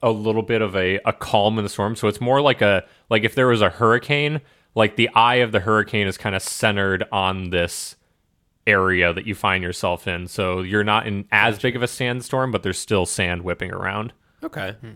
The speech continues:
Speaker 2: It's, it's pretty chill in here.
Speaker 1: Yeah, I mean, it's definitely still, like, lower visibility.
Speaker 3: Should we try to anchor near that platform?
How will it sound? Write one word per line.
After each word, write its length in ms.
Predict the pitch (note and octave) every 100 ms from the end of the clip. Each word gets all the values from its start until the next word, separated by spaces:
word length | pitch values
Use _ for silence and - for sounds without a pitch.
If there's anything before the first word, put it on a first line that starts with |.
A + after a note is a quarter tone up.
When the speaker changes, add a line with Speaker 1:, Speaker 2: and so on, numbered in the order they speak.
| -
Speaker 2:
It's, 180 | B2 -
it's 160 | C#3
pretty 260 | - E3 C#3+
chill 300 | - C3 B2+
in 80 | C3
here. 240 | C3+ C3+ - _ _ _ _ _ _ _ _ _ -
Speaker 1:
Yeah, 220 | G2+ F#2
I 100 | A2
mean, 100 | A#2+
it's 120 | B2+ -
definitely 300 | C#3+ D3 B2+
still, 320 | - B2 A2+
like, 180 | G#2+ F#2+
lower 400 | F#2+ G2 G2 F#2
visibility. 720 | F#2+ F2+ E2+ E2+ E2+ F2 F2+ _ _ _ _
Speaker 3:
Should 160 | - B2
we 60 | A#2+
try 200 | C3+ B2
to 60 |
anchor 380 | A2+ A#2+ A#2+ B2+
near 220 | B2 A#2+
that 260 | A#2+ A2+ - - -
platform? 540 | B2 D3+ C#3+ C#3+